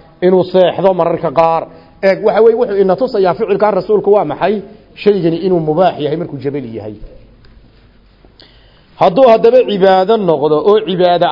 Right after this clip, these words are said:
ahaan rasuulku ficilkan uu sameeyo, sidii salaadii oo kale iyo soonkii oo kale iyo, waxay culimmadu yidhaahdeen, waxa, waxa lagu xambaarayaa rasuulka afcaashiisa cibaadada ah, bayaanun limujmal ayuu noqon karaa. Shay mujmala, nas mujmala ayuu bayaaminayaa.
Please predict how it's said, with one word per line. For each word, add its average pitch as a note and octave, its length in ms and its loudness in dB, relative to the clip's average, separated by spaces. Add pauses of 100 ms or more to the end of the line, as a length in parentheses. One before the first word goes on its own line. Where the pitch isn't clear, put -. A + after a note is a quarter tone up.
ahaan G3 280 0
rasuulku F3+ 460 0
ficilkan F3+ 420 -6
uu F3+ 140 -4
sameeyo, A#2+ 480 -6 (760)
sidii G#3+ 260 -4
salaadii E3+ 580 0
oo C#3 100 0
kale D3 280 -2
iyo G#2+ 200 -12 (540)
soonkii F#3+ 640 0
oo D3+ 120 2
kale C#3+ 320 -2
iyo, G#2+ 220 -12 (640)
waxay G3 280 2
culimmadu G#3+ 520 0
yidhaahdeen, D3 540 0 (540)
waxa, G3+ 300 0 (100)
waxa G3 200 2
lagu G#3+ 220 2
xambaarayaa G3 800 0
rasuulka G3 460 0
afcaashiisa F3 600 -4
cibaadada E3 540 -2 (100)
ah, G2+ 80 -10 (460)
bayaanun F#3 760 2
limujmal E3+ 580 -2
ayuu E3+ 220 0
noqon C#3+ 240 -4
karaa. G#2+ 240 -10
Shay F#3+ 200 -2
mujmala, A3+ 460 0
nas A3+ 260 -2
mujmala A3 380 -2
ayuu F#3 180 -2
bayaaminayaa. B2+ 640 -4